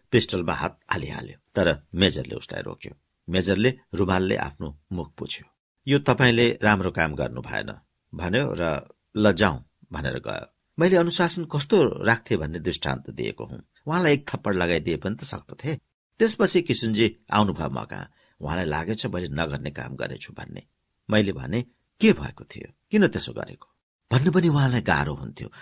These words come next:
हामीहरू सबै आपसमा उत्तेजनामा बसिरहेका हुन्थ्यौं। "किन, के भयो र?" भनेर मैले भने। उहाँले यसो यसो भयो भन्नुभयो। "हमको गुस्सा आ गया और हमने पानी डाल दिया, तो देखते हैं कि उसका हात पड़ गया है पिस्टल की मूठ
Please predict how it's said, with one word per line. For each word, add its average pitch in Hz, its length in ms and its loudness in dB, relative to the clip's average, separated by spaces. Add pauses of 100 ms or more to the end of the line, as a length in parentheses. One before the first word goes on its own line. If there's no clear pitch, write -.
(120)
हामीहरू 135 380 2
सबै 139 280 2
आपसमा 113 520 0
उत्तेजनामा 76 720 -2
बसिरहेका - 560 -8
हुन्थ्यौं। - 360 -14 (400)
"किन, 123 380 4 (280)
के 226 100 6
भयो 92 180 4
र?" 107 180 4 (140)
भनेर 85 320 -2 (140)
मैले 78 200 0
भने। 58 340 -12 (240)
उहाँले 101 340 0
यसो 104 160 -2
यसो 110 200 -2
भयो 71 260 -4
भन्नुभयो। 67 540 -10 (280)
"हमको 120 240 2
गुस्सा 101 340 2
आ 95 180 4
गया 151 240 6
और 113 80 4
हमने 101 200 4
पानी 71 340 -2
डाल 57 300 -6
दिया, 55 200 -10 (260)
तो 190 80 8
देखते 147 440 6
हैं 185 80 2
कि 190 120 4
उसका 151 220 2
हात 147 320 -2
पड़ 185 120 4
गया 180 200 2
है 143 120 -2
पिस्टल 131 320 -2
की 104 100 -4
मूठ 82 280 -4